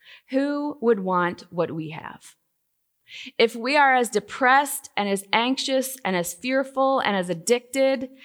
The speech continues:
as the rest of this world, why would a lost world want to come into our circle of fellowship? Satan understands the power of your heart and your belief system,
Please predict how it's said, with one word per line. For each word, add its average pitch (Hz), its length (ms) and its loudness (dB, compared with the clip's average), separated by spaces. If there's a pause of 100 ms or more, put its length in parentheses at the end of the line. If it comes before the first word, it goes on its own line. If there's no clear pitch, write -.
(260)
as 190 140 0
the 185 100 0
rest 214 380 0
of 285 80 -4
this 269 180 0
world, 170 460 -4 (880)
why 247 360 2
would 262 140 2
a 233 60 0
lost 202 440 2
world 175 280 -4
want 160 560 -10
to - 80 -10
come 165 260 -6
into 160 300 -8
our 156 220 -14
circle - 360 -8
of 147 100 -12
fellowship? - 540 -14 (2000)
Satan 247 320 2
understands 233 500 0
the 226 60 -4
power 220 360 2
of 202 100 -4
your 196 100 -2
heart 185 300 2
and 185 100 -4
your 180 80 -2
belief 175 300 -4
system, 165 500 -4